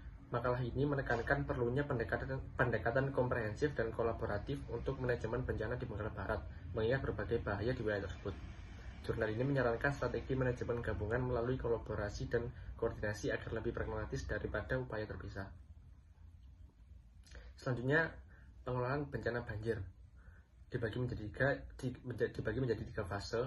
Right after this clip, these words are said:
yaitu fase prabanjir, fase selama banjir, dan fase pasca banjir. Eh, pengelolaan banjir Benggala Barat, ya. Pejabat pemerintah negara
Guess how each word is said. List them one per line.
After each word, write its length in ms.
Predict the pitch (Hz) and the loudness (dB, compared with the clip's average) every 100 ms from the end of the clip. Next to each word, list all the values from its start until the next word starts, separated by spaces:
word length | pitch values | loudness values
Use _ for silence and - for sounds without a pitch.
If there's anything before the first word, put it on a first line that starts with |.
| 139 | -2
yaitu 320 | - 107 107 131 | -4 -4 -2 -4
fase 240 | 113 - | -4 -4
prabanjir, 560 | 113 104 101 107 123 143 - | -4 -2 -4 -2 -2 -2 -6
fase 160 | 110 110 | -8 -6
selama 240 | 113 110 | -4 -4
banjir, 400 | 107 104 113 127 | -4 -2 0 0
dan 160 | 113 113 - - - - | -2 -4 -8 -16 -18 -6
fase 240 | 104 98 | -4 -2
pasca 320 | - 107 - | -2 -2 -4
banjir. 320 | 104 98 104 104 - - - - 90 - - - - - - - - - - - - - - - - - - - - - - - - - - - - - - - - - - - - - 123 | -4 -4 -4 -6 -8 -16 -12 -8 -8 -10 -18 -20 -20 -20 -18 -18 -16 -16 -16 -14 -14 -12 -12 -12 -12 -10 -10 -10 -12 -12 -12 -14 -14 -10 -8 -8 -8 -8 -8 -6 -8 -8 -12 -12 -12 -10 -6
Eh, 500 | 110 110 110 107 107 - - - - - - - | -4 -4 -4 -4 -4 -6 -10 -8 -10 -10 -12 -4
pengelolaan 320 | 117 123 135 | 2 4 4
banjir 240 | 110 107 | 2 0
Benggala 240 | 123 107 101 | -2 -2 -2
Barat, 240 | 107 98 | -2 -4
ya. 100 | - - - - - - - - - - - | -4 -4 -6 -12 -14 -18 -16 -16 -14 -14 -2
Pejabat 320 | 143 127 113 147 | 0 2 4 4
pemerintah 480 | 139 135 127 120 143 | 4 4 2 2 0
negara 640 | 143 143 113 117 131 143 | 0 0 2 4 6 4